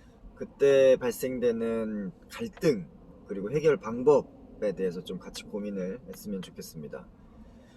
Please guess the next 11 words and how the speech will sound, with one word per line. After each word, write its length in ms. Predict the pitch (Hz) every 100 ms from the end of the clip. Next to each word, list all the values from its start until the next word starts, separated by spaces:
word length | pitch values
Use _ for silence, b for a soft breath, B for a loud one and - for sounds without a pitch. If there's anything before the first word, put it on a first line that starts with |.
| -
우선 800 | 127 151 175 175 165 151 139 123
갈등이 480 | - 139 - 202 160
왜 140 | 110
생길까요? 720 | 120 165 117 92 92 101 80 - - - - - - - - - -
삐그덕삐그덕 1000 | 165 175 160 - 147 135 107 95 -
갈등이 400 | - 107 95 131
생기는 420 | 123 175 240 240 196
이유는, 480 | 180 196 240 185 143 - B B B B -
어, 880 | - - - - - - - - -
다르기 380 | - 131 180 185
때문입니다. 680 | 160 131 110 95 82 76